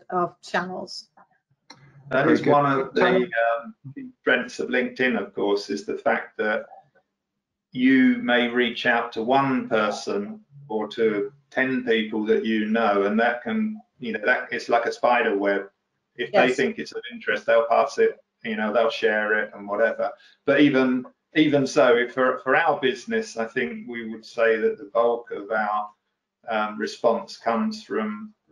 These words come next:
Speaker 2: the, the direct, the direct connection.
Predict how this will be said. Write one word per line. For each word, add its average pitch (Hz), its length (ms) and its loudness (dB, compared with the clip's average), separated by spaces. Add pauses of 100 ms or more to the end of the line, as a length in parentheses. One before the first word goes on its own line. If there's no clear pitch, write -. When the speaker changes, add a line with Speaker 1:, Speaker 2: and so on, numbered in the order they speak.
Speaker 2:
the, 107 420 0 (300)
the 107 60 -6
direct, 113 640 0 (600)
the 113 80 -10
direct 113 520 0
connection. - 540 -12